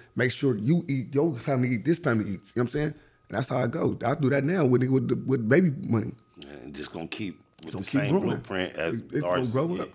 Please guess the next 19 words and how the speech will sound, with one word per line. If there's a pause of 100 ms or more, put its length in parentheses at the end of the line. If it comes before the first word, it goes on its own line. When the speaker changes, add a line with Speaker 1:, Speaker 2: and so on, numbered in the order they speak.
(300)
Speaker 1:
Straight
up. (260)
Speaker 2:
That
is,
that
was
the
blueprint,
uh, (240)
that
Big
Meech (260)
pretty
much (120)
spoke
about (760)
amongst
his
team.